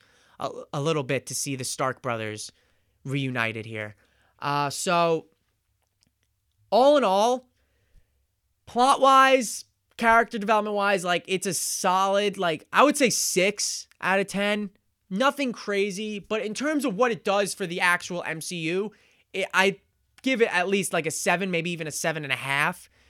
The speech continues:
uh, because it expands the universe. We get our first true, real look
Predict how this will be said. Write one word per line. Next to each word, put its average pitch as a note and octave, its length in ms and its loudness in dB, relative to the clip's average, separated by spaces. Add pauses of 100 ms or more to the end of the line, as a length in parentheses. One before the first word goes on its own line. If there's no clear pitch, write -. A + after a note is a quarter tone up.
(280)
uh, D#3 200 -2
because F#3 300 -4
it G#3+ 60 -2
expands B3+ 520 -2
the A#3 80 -4
universe. D#3+ 640 -4 (400)
We G3+ 120 -2
get A#3+ 280 0
our G3 140 4
first - 720 0
true, A#3+ 720 0
real G3+ 520 0
look F3+ 400 0